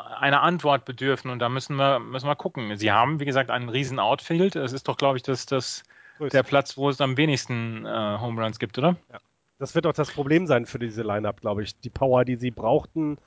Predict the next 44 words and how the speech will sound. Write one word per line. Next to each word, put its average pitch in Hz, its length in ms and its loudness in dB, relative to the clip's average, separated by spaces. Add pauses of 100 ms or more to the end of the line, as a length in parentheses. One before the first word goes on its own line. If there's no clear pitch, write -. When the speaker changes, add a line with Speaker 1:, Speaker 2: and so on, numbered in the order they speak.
(520)
Speaker 2:
Du 127 80 -4
brauchst 127 280 2
da 151 60 8
Leute, 139 340 8
die 151 120 0
den 156 180 2
Ball, 151 180 12
äh, 156 520 10
da 160 200 8
erstmal 156 380 4
über 147 180 2
die, 151 200 2
was 151 180 6
weiß 143 140 -2
ich, 151 280 -6
wie 147 180 -2
große, 139 920 6
ähm, 131 500 2
ich 104 240 -4
weiß 143 120 4
gar 135 100 8
nicht, 123 140 0
wie 131 60 2
groß 147 240 4
das - 140 2
ist. 123 160 -2
Ich 127 60 -4
muss 127 160 -2
hier 135 100 4
gleich 117 140 4
mal 117 120 4
gucken. 143 260 2
Also 113 180 6
das 120 160 2
ist 147 200 -2
wirklich 151 240 6
der 151 100 8
schwierigste 175 500 8
Ballpark, 143 460 6
um 135 100 0
Home 147 220 8
Runs 110 160 2
zu - 80 -8
schlagen. 113 440 6